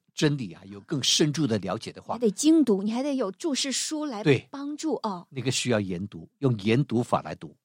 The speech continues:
Speaker 2: 是。
Speaker 1: 对吧？
Speaker 2: 嗯，嗯。
Speaker 1: 所以那个时候啊，我受到攻击的时候呢，我不是很痛苦嘛。但是我就继续读，我不停地读，就读到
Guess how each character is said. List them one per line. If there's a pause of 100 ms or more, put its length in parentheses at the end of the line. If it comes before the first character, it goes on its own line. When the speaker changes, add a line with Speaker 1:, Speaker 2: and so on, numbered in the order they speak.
(600)
Speaker 2:
是。
Speaker 1:
对
吧？
Speaker 2:
嗯，
嗯。 (400)
Speaker 1:
所
以
那
个
时
候
啊， (560)
我
受
到
攻
击
的
时
候
呢， (320)
我
不
是
很
痛
苦
嘛。 (380)
但
是
我
就
继
续
读，
我
不
停
地
读， (320)
就
读
到